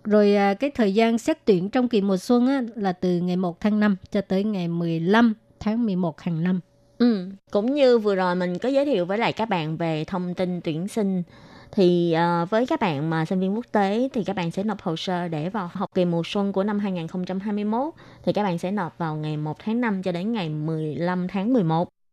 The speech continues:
Speaker 2: Và các bạn nếu như mà muốn vào học tại trường này thì ngoài những cái học viện mà vừa rồi, ờ, chị Lệ Phương có giới thiệu ra thì các bạn có thể chọn những cái khoa học như thế nào.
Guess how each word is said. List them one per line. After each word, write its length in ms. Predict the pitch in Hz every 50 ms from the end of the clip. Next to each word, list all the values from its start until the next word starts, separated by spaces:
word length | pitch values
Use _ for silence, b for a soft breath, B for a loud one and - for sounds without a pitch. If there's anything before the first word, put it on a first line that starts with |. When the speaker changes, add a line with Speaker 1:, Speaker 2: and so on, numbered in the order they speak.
| _ _ _ _ _ _
Speaker 2:
Và 240 | 214 214 220 220 226
các 120 | - 285
bạn 340 | 277 226 180 170 160 185 190
nếu 120 | 202 220 254
như 180 | 285 320 269
mà 180 | 233 220 196 180
muốn 380 | 175 175 185 208 254 285 262
vào 200 | 226 208 180 170
học 280 | 175 180 190 165 - - -
tại 140 | 170 156 165
trường 220 | - 190 165 170
này 220 | 175 175 175 175 -
thì 140 | 208 180 -
ngoài 240 | - 87 175 180 175
những 100 | 165 175
cái 60 | 247
học 160 | 247 233 - -
viện 220 | 165 143 160 170
mà 180 | 165 156 156 151
vừa 140 | 151 156
rồi, 380 | 151 151 147 147 143 143 143 143 147
ờ, 140 | 147 143 143 139
chị 80 | 147
Lệ 120 | 147 156 156
Phương 160 | - 196 190
có 80 | 240 262
giới 140 | 254 269
thiệu 160 | 262 240 185 165
ra 240 | 185 180 185 185
thì 120 | 185 190 165
các 140 | - 202 214
bạn 180 | 202 165 156 156 - -
có 100 | 240 269
thể 160 | 254 220 185
chọn 360 | 185 - 214 151 147 151 160
những 220 | 165 156 147 165
cái 100 | 190 254 202 -
khoa 120 | - 202
học 260 | 196 196 202 - - -
như 120 | 196 196
thế 140 | 196 254 277
nào. 280 | 247 190 165 165 165